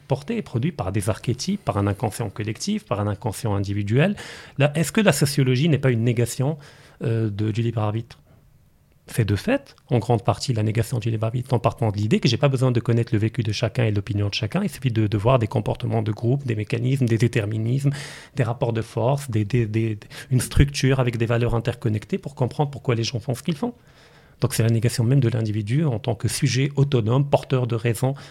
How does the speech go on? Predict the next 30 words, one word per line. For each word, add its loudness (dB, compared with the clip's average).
Elle 6
est 6
où 2
la 0
raison ? -2
Mais 4
t-, -2
on 0
peut 2
décortiquer 2
n'importe 4
quel -4
comportement -2
pour 0
retrouver 2
des, -2
des, -2
des, -4
des 0
sous-bassements 0
qui -10
relèvent -4
de -2
l'inconscient, -4
qui -6
relèvent 0
du -2
biologique, -2
qui -8
relèvent... -2